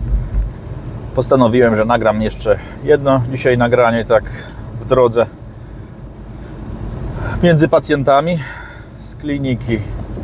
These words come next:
do gabinetu prywatnego. A dzisiejszy temat to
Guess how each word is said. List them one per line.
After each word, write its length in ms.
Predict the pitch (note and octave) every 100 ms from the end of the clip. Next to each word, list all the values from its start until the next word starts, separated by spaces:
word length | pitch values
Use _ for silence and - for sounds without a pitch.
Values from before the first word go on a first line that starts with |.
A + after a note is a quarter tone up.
| - - - - - -
do 260 | - C3 C3
gabinetu 640 | B2+ A#2 A#2 B2+ A#2+ A2
prywatnego. 1000 | A2+ B2 G#2+ F#2+ - A#2+ B2 C3+ C#3+ C#3+ A#2+ - - - - - - - - - - - - - - - - - - - - - - - - - - - - - - - - -
A 240 | G3 G#3+
dzisiejszy 580 | F#3 F3 - F#3 D#3+ C3
temat 760 | A#2 E3+ F#3+ F#3 F3 E3 - -
to 360 | D#3 D3+ D#3